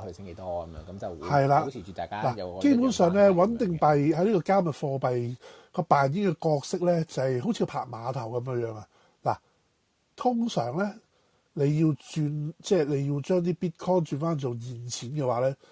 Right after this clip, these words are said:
Speaker 2: 第一步呢，你係要轉咗去做穩定幣先嘅。噉你可以揀U S D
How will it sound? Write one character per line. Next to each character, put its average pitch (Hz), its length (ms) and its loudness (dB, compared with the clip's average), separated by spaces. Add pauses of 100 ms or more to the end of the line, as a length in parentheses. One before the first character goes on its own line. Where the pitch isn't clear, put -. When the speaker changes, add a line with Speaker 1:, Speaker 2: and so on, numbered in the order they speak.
(240)
Speaker 2:
第 139 80 2
一 196 100 8 (100)
步 139 240 4
呢， 180 100 6
你 147 80 4
係 139 80 2 (120)
要 131 120 -4
轉 139 340 -6
咗 165 260 0
去 131 60 -4
做 120 180 -8
穩 117 320 -6
定 127 220 -4
幣 120 200 -4
先 151 180 -8
嘅。 123 240 -8 (360)
噉 - 80 -4
你 180 80 2
可 180 140 4
以 135 60 0
揀 127 220 -2
U 160 120 0
S 151 140 -6
D 156 200 -6